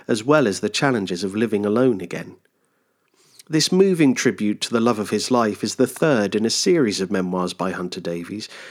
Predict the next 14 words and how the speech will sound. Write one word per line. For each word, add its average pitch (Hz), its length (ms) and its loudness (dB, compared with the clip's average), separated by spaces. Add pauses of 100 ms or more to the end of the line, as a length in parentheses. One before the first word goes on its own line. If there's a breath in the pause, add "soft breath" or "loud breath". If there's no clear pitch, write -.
(160 loud breath)
which 147 200 2
began 131 520 4
with 110 220 0
The 110 60 0
Co-op's - 460 2
Got - 240 0
Bananas, 110 760 -2
catalogue 107 520 0
number 98 360 -2
one 110 440 0
one 101 260 0
four 107 320 0
five 95 260 -2
seven, 117 360 -2